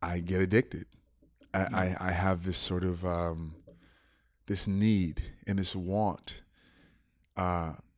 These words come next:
Speaker 1: to, to, to push myself and to be better and, and to be more courageous in that and, and, and to answer more questions that I have about life itself, myself, my purpose, why am I here, why are we all here,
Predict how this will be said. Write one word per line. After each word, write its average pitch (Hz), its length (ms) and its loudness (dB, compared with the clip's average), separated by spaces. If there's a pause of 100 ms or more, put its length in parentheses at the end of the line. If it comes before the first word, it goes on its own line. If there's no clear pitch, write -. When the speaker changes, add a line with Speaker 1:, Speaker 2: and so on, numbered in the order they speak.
(380)
Speaker 1:
to, 104 180 -2
to, 92 420 -4 (460)
to 101 120 -2
push - 300 -2
myself 90 380 -2
and 92 100 -2
to 87 60 0
be 90 140 -2
better 85 420 -2 (260)
and, 87 240 -6
and 90 120 -8
to - 80 -8
be 92 80 -4
more 98 160 -2
courageous 95 600 -2
in 82 100 -4
that 82 160 -2
and, 90 260 -6
and, 90 240 -10
and 87 220 -10
to 87 180 -8 (100)
answer 101 280 -4
more 101 180 -4
questions 92 540 -4
that 87 100 -4
I 87 60 -4
have 82 220 -4
about 82 320 -4 (560)
life 92 300 2
itself, 127 640 10 (300)
myself, 110 560 6
my 98 200 2
purpose, 101 720 0
why 87 240 -4
am 92 120 4
I 113 160 8
here, 104 300 8
why 90 140 2
are 87 80 -2
we 90 140 -2
all 107 220 8
here, 95 440 4